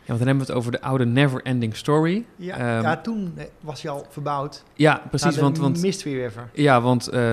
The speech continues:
Speaker 1: dat was een licentie van Warner Brothers. Warner Brothers is natuurlijk uit Europa gegaan. Toen was het de Mystery River. Dat was eigenlijk een wildwaterbaan met, ja,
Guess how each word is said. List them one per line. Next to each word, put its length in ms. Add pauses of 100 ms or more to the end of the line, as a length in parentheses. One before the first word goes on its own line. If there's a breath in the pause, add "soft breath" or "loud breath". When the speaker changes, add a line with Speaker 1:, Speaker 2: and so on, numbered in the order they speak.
Speaker 1:
dat 120
was 140
een 60
licentie 380
van 160
Warner 240
Brothers. 320
Warner 220
Brothers 280
is 100
natuurlijk 280
uit 180
Europa 320
gegaan. 380
Toen 100
was 100
het 100
de 60
Mystery 300
River. 280 (360 loud breath)
Dat 140
was 180
eigenlijk 360
een 100
wildwaterbaan 800
met, 340
ja, 300